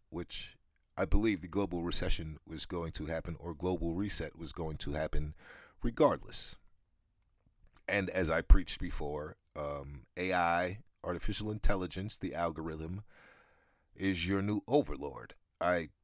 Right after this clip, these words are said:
told you about social credit scores and things of that nature on my podcast prior to covid ever happening. Um, but the databases now are ramping up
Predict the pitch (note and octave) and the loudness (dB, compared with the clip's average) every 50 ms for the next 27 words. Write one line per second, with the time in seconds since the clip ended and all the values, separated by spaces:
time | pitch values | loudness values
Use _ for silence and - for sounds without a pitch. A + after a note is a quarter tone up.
0 | _ _ _ _ _ _ _ _ _ _ - _ - - F2+ F#2 G2 D#2 F#2 G#2 | _ _ _ _ _ _ _ _ _ _ -18 _ 4 4 4 4 2 -2 -2 -2
1 | G#2 G#2 G2 - - F#2+ F#2+ F#2+ G2 - - _ _ - - - - G2+ F#2+ - | -2 -2 -4 -6 -4 0 2 2 2 2 -2 _ _ -10 -6 -6 -4 -2 -2 -4
2 | G2 - - - G#2+ F#2+ E2 - - - - G#2 G2+ G#2 G2+ G2+ G2+ F#2+ - - | -4 -2 -2 -2 -2 -2 -2 -4 -4 -2 0 0 0 0 0 0 0 -2 -2 -4
3 | - - F2 E2 D#2+ - F2+ F#2 E2+ D#2+ E2+ D#2 F2+ F2+ E2 E2+ F#2+ F#2+ - - | -6 -8 -8 -8 -6 -4 -4 -4 -4 -4 -4 -4 -4 -4 -4 -6 -6 -4 -4 -2
4 | G#2 G#2+ - - - F2+ E2+ E2+ E2+ E2 - F2 E2+ E2+ D#2 - E2+ F2 F#2+ A2 | -2 -4 -4 -6 -8 -6 -4 -4 2 4 6 6 6 4 0 -2 -2 -2 0 0
5 | A#2+ - - - - - _ _ _ _ B1 - - - - G2+ G2+ G#2 G#2 G2+ | -2 -2 -4 -8 -16 -20 _ _ _ _ -20 0 12 12 12 12 12 12 4 0
6 | G#2 G#2 F#2 - - - A2+ G#2 G2+ G2+ - - - - A2 A2 G2 A2+ G#2+ G2+ | -2 -4 -4 -6 -4 -2 -2 -2 -4 -6 -8 -10 -8 -6 -6 -4 -4 -6 -6 -8
7 | - - _ _ - A2 G#2+ A2+ - C3 D3+ B2 - - - - - - - - | -12 -18 _ _ -8 -6 -4 -4 -2 -2 -2 4 6 6 6 6 0 -16 -20 -20
8 | - - - - _ _ _ _ _ _ - - F2+ F2+ F2+ F2 F2 E2+ E2 D#2+ | -20 -20 -20 -20 _ _ _ _ _ _ -6 -2 0 2 2 0 0 -4 -6 -12
9 | D2+ - - _ _ _ _ _ - - - F#2+ E2 F#2+ F2+ E2+ F#2+ F2+ E2+ F2 | -14 -16 -20 _ _ _ _ _ -10 -6 -6 -4 -4 -2 2 4 4 4 4 10
10 | - - F2+ E2+ - E2+ D#2+ F2 F2 E2 D#2 D#2 D#2 D#2 E2+ - - - _ - | 12 12 12 12 6 -2 -2 -2 -2 -2 -2 -2 -4 -4 -6 -8 -12 -16 _ -4
11 | D#2 D#2 D2+ D2 C#2+ C#2+ C#2+ C#2+ - - - _ _ _ _ _ _ - D#2+ E2 | -2 -2 -2 -2 -4 -4 -8 -10 -14 -20 -20 _ _ _ _ _ _ -8 -6 -4
12 | E2 - - D#2+ D#2+ D#2+ E2 - - | 2 4 4 4 4 0 -6 10 12